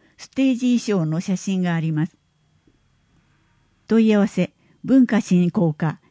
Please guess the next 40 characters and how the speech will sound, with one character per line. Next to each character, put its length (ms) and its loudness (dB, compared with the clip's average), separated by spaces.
電 260 2
話 240 0
零 240 4
四 280 6
二 260 2
三 340 2
一 220 2
三 300 0
の 280 -2
八 380 0
一 220 0
八 360 -2
二。 280 2
親 300 0
族 280 -2
後 260 -2
見 300 0
人 300 -2
情 240 0
報 220 -4
交 300 -2
換 280 -4
会。 240 -8
司 220 -4
法 240 -2
書 160 -4
士 160 -4
の 160 -2
講 240 0
師 180 -4
を 60 -2
交 340 -2
え 80 -2
て、 300 -8
日 180 -2
頃 320 4
の 180 2
悩 300 2
み 180 2
や 200 0